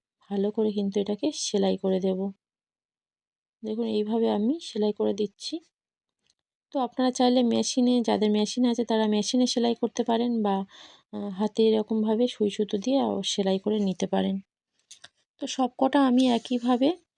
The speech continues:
সুই সুতো দিয়ে সেলাই করে নেব। যেগুলো, যে দিকটা আমি ফাঁকা রেখেছিলাম তুলোটা ভরলাম সেই দিকটা থেকে আমি, আমি সে-,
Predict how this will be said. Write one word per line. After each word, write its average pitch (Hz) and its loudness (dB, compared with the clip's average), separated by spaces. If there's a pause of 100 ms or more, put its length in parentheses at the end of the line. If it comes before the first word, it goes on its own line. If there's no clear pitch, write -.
(340)
সুই 233 -2
সুতো 240 0
দিয়ে 254 2
সেলাই 214 2
করে 226 2
নেব। 226 0 (100)
যেগুলো, 208 2
যে 214 2
দিকটা 220 -2
আমি 226 -6
ফাঁকা 214 -2
রেখেছিলাম 214 0 (520)
তুলোটা 226 -2
ভরলাম 220 2
সেই 220 2
দিকটা 220 -2
থেকে 220 0
আমি, 226 2 (840)
আমি 208 -6 (180)
সে-, 202 -4